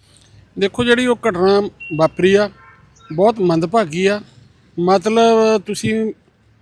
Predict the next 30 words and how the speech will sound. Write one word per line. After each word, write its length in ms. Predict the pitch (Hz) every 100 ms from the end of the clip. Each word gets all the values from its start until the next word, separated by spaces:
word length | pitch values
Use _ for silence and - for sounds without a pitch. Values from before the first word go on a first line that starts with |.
| _ 165
ਗੱਲਬਾਤ 460 | 165 202 220 226 226
ਲਈ 160 | 214 202
ਸੱਦ 300 | - 170 165
ਕੇ 180 | 185
ਕਿਸਾਨ 460 | 175 165 165 170 175
ਆਗੂਆਂ 420 | 165 131 139 127
ਨੂੰ, 240 | 117 113 104 _ _ _ _ _ _ _ -
ਕੇਂਦਰੀ 380 | 202 208 220 233
ਮੰਤਰੀਆਂ 520 | 214 202 202 208 214
ਨੂੰ 200 | 226 226 - _ _ _
ਤੇ 80 | 220
ਤੁਹਾਡੇ 300 | 220 226 220
ਆਪਣੇ 260 | 220 - 226
ਉੱਥੇ 220 | 220 202
ਮੰਤਰੀ 380 | 208 180 170 180
ਜਿਹੜੇ 500 | 185 196 202 196 196 _ 160
ਵਿ-, 180 | 175 185
ਵਿੱਚ 180 | 175 170
ਬੈਠੇ 300 | 185 190 196
ਹੋਣ, 300 | 185 233 247 220 - _ _
ਤੁਸੀਂ 380 | - - _ 247
ਗੱਲਬਾਤ 440 | 208 220 233 233
ਲਈ 140 | 240 247
ਸੱਦੋ 460 | - 190 233 247 233 _ _ _ _ _
ਤੇ 60 | 247
ਉਹਦੇ 280 | 247 262
ਬਾਅਦ 220 | 233 226 208
ਅਰੈਸਟ 280 | 170 -
ਕਰ 200 | - 127
ਲਓ। 180 | 113 123